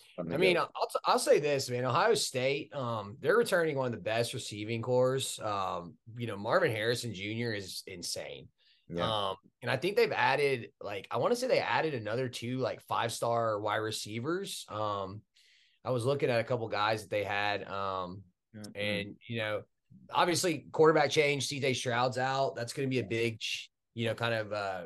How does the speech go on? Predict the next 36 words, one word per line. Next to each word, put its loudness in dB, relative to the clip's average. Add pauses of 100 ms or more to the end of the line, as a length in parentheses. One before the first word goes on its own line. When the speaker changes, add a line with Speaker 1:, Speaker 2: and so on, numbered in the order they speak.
Speaker 2:
you -14
know, -8 (260)
Speaker 1:
Big -12
Speaker 2:
big 2
Speaker 1:
quarterback. 4 (160)
Speaker 2:
adjustment, 0
but -2 (440)
it, 4
I 0
mean, 4
we've 2
seen 4
it 6
time 4
and -2
time 2
again 0
with 0
Ohio 2
State. -2 (160)
They 2
gotta, 2 (180)
you -6
know, -2
fi-, 0
uh, -2
they 4
have 6
a -4
great 4
quarterback, 6 (380)
Justin 2
Fields, 6 (440)
uh, 2
right? 4
Correct? 0